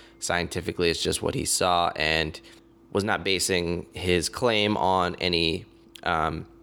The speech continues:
actual scientific evidence. And he dis-, he know, well, so it is, it is definitely a possibility that,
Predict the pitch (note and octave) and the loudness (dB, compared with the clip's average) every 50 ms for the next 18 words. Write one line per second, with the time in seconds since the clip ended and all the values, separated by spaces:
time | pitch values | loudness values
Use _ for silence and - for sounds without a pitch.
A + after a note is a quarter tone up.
0 | - - - - - - - - _ - - - - - A2+ A2+ - - G#2+ - | -20 -20 -20 -20 -20 -20 -20 -20 _ -20 -20 -20 -6 -4 -4 -2 0 0 0 0
1 | A#2 G#2 G2 F2+ F2+ E2+ F2+ - C#2+ - - - - - - - - - - - | 0 0 0 -2 -2 -4 -2 -2 -2 -4 -4 -8 -10 -10 -12 -12 -14 -18 -20 -20
2 | - - - - - - - - - F2+ E2+ E2 E2 D#2+ D#2+ E2 E2 - - - | -20 -20 -20 -20 -20 -20 -18 -10 -6 -2 0 0 0 0 0 -2 -6 -10 -14 -14
3 | - - - - - G#2+ G#2+ G#2 G2 F#2 F#2 F2+ F2 E2 F#2+ F#2 - - - - | -10 -8 -8 -6 -4 -2 0 0 2 2 2 2 2 2 0 0 0 -2 -4 -8
4 | G2+ G2+ A#2 B2 A#2+ B2 B2 A#2 - - A#2+ A#2 A#2+ - - - - - - - | -6 0 2 2 4 4 4 2 2 0 0 0 0 -2 -2 -8 -6 -2 0 2
5 | D3 C3+ C3+ A#2+ C3+ D3+ D#3+ D#3 C#3+ C3 - - - - - - - - - - | 2 2 2 2 2 2 2 2 2 0 -2 -4 -8 -16 -20 -20 -20 -20 -20 -20
6 | - - - - - - - _ _ _ - - - - C3 C3 G#2+ A#2+ B2+ - | -20 -20 -20 -20 -20 -20 -20 _ _ _ -20 -8 -2 2 2 2 4 4 2 4
7 | - C3 A2+ - - A2 A2+ - A2+ A2+ A2 A2 G#2+ A2 A2 G2+ G#2 G2+ F#2+ F#2 | 4 4 4 4 4 2 2 2 2 4 4 4 4 4 4 4 4 4 4 4
8 | F#2 - - - - | 2 0 -2 -8 -14